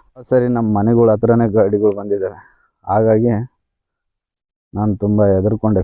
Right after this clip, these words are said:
ಸ್ವಲ್ಪ. ಏನಪ್ಪ ಅಂದರೆ ಅವು ಈ ಕಡೆ ಮೈ ಮೇಲೆ ಬಂದ್ಬಿಡ್ತವೆ ಸ್ನೇಹಿತರೆ. ಒಬ್ಬನೇ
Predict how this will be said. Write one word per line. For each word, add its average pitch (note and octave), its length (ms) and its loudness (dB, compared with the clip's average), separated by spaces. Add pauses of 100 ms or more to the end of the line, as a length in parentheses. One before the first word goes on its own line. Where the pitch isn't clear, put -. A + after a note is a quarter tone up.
ಸ್ವಲ್ಪ. F2+ 220 -4 (2000)
ಏನಪ್ಪ B2 340 0
ಅಂದರೆ A#2 180 4 (120)
ಅವು G#2 180 0 (240)
ಈ G#2+ 40 0 (100)
ಕಡೆ A2 160 2 (300)
ಮೈ G#2 100 0 (120)
ಮೇಲೆ G#2 180 -2
ಬಂದ್ಬಿಡ್ತವೆ G2+ 540 -4
ಸ್ನೇಹಿತರೆ. G#2 380 -6 (1000)
ಒಬ್ಬನೇ G#2+ 220 0